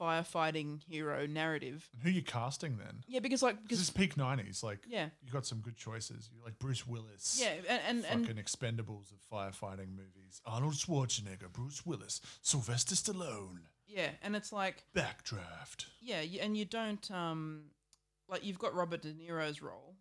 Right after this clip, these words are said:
Speaker 1: where he's doing fire investigations.
Speaker 2: Are you keeping him in your action movie?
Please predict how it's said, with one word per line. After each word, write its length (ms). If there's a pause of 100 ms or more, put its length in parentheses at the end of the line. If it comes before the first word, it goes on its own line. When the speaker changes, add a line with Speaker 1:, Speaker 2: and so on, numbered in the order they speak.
Speaker 1:
where 140
he's 260
doing 300
fire 360
investigations. 1040
Speaker 2:
Are 60
you 80
keeping 300
him 220 (100)
in 80
your 100
action 260
movie? 140